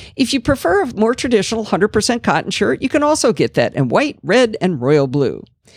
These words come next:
You can go for men's, women's, or youth sizes so you can outfit the whole family, Kevin.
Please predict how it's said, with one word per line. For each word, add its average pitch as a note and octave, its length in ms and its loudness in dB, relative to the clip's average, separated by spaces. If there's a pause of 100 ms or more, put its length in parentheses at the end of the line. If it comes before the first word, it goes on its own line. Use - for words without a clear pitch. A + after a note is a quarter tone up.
(120)
You G3+ 100 0
can G3 140 -2
go D3+ 120 2
for C#3 160 -2
men's, A3+ 460 0
women's, G#3+ 480 0
or C#3 100 0
youth G#3 260 -2
sizes F3+ 500 0
so C#3+ 100 -2
you C3 140 0
can - 220 -4
outfit B3 420 -2
the E3 100 2
whole B3+ 260 0
family, D#4+ 560 0
Kevin. C#3 520 0